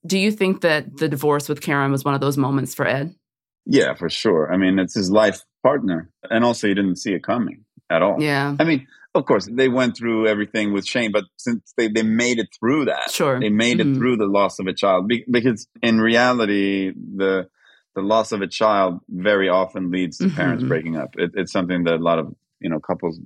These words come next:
Speaker 2: they don't manage to hold on to their relationship after going through something like that. But, but they did, you know,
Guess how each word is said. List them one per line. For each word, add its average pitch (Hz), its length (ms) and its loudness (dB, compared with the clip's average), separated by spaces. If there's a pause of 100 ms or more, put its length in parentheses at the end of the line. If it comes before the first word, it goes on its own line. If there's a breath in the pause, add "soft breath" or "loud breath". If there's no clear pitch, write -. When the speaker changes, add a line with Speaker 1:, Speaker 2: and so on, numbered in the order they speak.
Speaker 2:
they 90 140 2
don't 87 180 2
manage 85 560 0
to 85 80 -8
hold 87 280 0
on 85 360 2 (720)
to 90 80 -4
their 82 140 2
relationship 87 500 2
after 82 200 2
going 85 180 2
through 107 300 -2
something 82 300 -4
like 76 160 -2
that. 80 280 2
But, 85 200 4 (300 loud breath)
but 113 120 4
they 151 140 4
did, 139 340 2
you 90 120 -8
know, 95 280 -4